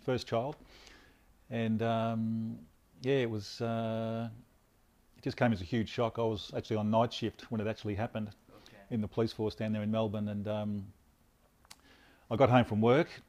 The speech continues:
Speaker 1: on the night shift that, uh, finished at seven o'clock in the morning. I sort of went straight home, and, um, I sort of, I always,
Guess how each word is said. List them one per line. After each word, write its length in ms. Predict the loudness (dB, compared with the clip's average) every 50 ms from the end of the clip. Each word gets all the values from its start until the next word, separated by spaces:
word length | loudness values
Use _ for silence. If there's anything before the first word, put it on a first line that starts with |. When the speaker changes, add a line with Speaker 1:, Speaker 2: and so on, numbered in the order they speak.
| _ _ _ -4
Speaker 1:
on 80 | -2 0
the 80 | 0
night 260 | 2 2 2 2 0 0
shift 220 | -4 -6 -4 -4
that, 320 | -6 -6 -8 -8 _ -8
uh, 480 | -6 -4 -2 -2 -4 -4 -4 -6 -6 -8 -10 -14 -18 _ _ -18 -16 -14 -8
finished 240 | -2 -2 -2 -2 -2
at 60 | -4
seven 220 | -2 0 0 0
o'clock 260 | 0 0 -2 -4 -2
in 60 | -2 -2
the 80 | 0
morning. 320 | 0 0 0 0 -2 -4 -6 -10 -18 -20 -18 -18 -18 -18 -20 -16 -14
I 60 | -12
sort 220 | -10 -6 -6 -8 -8
of 0 | -10 -20 -20 _ _ -20 -20 -20 -20 -20 -20 -20 -20 -20 -20 _ _ 0
went 160 | 0 0 2
straight 240 | 4 4 4 6 6
home, 400 | 6 6 6 4 4 2 2 2
and, 400 | 2 2 2 0 0 0 0 0
um, 840 | 0 0 0 0 0 -2 -2 -2 -2 -2 -2 -2 -2 -4 -6 -8 -10 -16 -20 -20 -20 -20 -20 -20 -20 -20 -20 -14 -12
I 60 | -12
sort 220 | -10 -6 -4 -4
of, 100 | -4 -2
I 140 | 0 0 2
always, 500 | 4 6 6 6 6 4 2 0 -4 -8